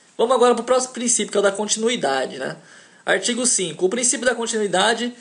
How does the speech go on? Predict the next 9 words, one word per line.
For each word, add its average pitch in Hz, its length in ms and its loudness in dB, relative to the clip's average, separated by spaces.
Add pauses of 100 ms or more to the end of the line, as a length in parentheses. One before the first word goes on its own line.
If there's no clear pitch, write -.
(140)
pressupõe 226 640 2
que 226 80 -2
a 220 40 2
entidade 175 440 0
continuará 190 640 2
em 185 140 2
operação 196 440 4
no 214 80 -2
futuro 190 520 -4